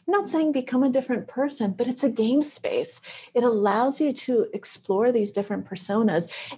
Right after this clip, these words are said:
and to explore, you know, what embodied cognition can actually do, because it's been, embodied cognition is something that's been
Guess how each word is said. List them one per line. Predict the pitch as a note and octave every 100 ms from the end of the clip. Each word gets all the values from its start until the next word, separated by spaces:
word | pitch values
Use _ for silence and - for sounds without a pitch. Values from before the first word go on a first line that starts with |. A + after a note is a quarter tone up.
| -
and | D4 F#4 G4+
to | - B3
explore, | B3+ - B3 B3+ B3+
you | A3+
know, |
what | G3+ G3+ A3+
embodied | A3 G3 E3+ - A3+ A#3 A3+
cognition | A3 G#3 G3 G3 A#3 A3+
can | A#3
actually | G#3 A3 - C#4 C4
do, | G#3 D#4 A#3 - - -
because | C4 C#4+ C#4+ - _ _ -
it's | C4 -
been, | E4+ F4+ B3+ - - _
embodied | A#3+ B3 D4+ E4
cognition | - G#3 F#3 F#3 F#3+
is | F3
something | F#3 F#3 G#3+
that's | G3+ E3+ -
been | D#3+ C#3+ E3+